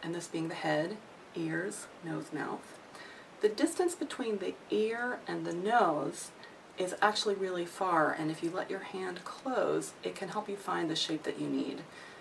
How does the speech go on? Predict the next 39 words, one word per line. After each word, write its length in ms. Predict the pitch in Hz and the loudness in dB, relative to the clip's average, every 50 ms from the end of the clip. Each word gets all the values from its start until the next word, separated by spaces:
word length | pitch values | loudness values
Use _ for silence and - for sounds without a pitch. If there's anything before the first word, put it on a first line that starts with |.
| - - - - - | -18 -18 -18 -14 -2
So 140 | - 202 | 0 0
just 200 | 190 175 202 202 | 2 2 -2 -2
to 100 | - - | -4 -4
really 380 | 190 180 196 208 220 226 202 190 | -2 2 6 8 8 10 8 8
show 300 | - - - 196 175 180 | 6 4 2 2 4 4
you 280 | 185 175 160 147 139 135 | 6 6 6 6 4 2
the 160 | - - 151 | 2 0 0
difference 320 | 147 165 160 - 151 147 | 0 0 -2 -2 -4 -4
between 540 | - - 147 - - 143 143 139 135 131 131 - - | -4 -6 -6 -6 -4 0 2 2 2 2 2 2 2
what's 200 | 151 143 - - | 0 0 0 0
possible 400 | - - 156 147 - 139 139 135 | 0 0 0 0 0 -2 0 0
with 120 | 127 - | -2 -2
a 40 | - | -6
flat 380 | - - - 165 165 160 - - | -8 -4 2 4 6 6 4 2
hand 280 | 156 160 151 147 151 | 0 -2 0 0 -2
stretching 640 | - - - - 196 185 - - - 226 233 240 247 - | -4 -6 -2 0 0 0 0 0 -4 -4 -6 -6 -8 -4
and 160 | - 156 156 | -2 0 0
what's 160 | 156 156 151 | 0 0 -2
possible 380 | - - 160 151 - - 151 143 | -2 -2 0 0 0 0 -2 0
with 140 | 143 143 143 | 0 -2 -4
a 40 | 139 | -6
one-eared 380 | 143 143 139 139 131 127 135 | -4 -4 -2 -2 -2 -2 -2
llama, 380 | 160 180 165 147 - 156 180 208 208 - - - - - - - - - - - - - - - - - - - - - - - 196 - - | 0 0 2 0 0 -2 -4 -6 -8 -12 -16 -18 -16 -16 -16 -16 -16 -18 -18 -18 -18 -18 -18 -18 -18 -18 -16 -16 -16 -14 -12 -12 -10 2 6
this 200 | - 523 508 - | 8 8 10 8
is 100 | 427 - | 6 6
about 380 | 311 226 208 196 185 180 180 | 6 6 8 8 8 8 8
as 140 | 180 175 - | 6 2 2
far 200 | - 165 160 151 | 2 2 4 4
as 80 | 151 151 | 4 2
I 100 | 160 160 | 0 -2
can 140 | - 156 | -2 -6
stretch 320 | 151 - - 151 143 - - | -10 -4 -2 -2 -2 -2 -2
my 120 | 147 139 | -4 -4
fourth 260 | - - - 147 147 | -4 -4 -4 -6 -6
finger 280 | - - - - - - | -6 -6 -6 -4 -4 -4
and 120 | - - 95 | -4 -6 -6
fifth 180 | - - - - | -8 -10 -10 -8
finger 220 | - - - - - | -8 -8 -6 -4 -4
apart. 480 | - - - - - - - - - | -4 -6 -6 -6 -6 -6 -6 -6 -10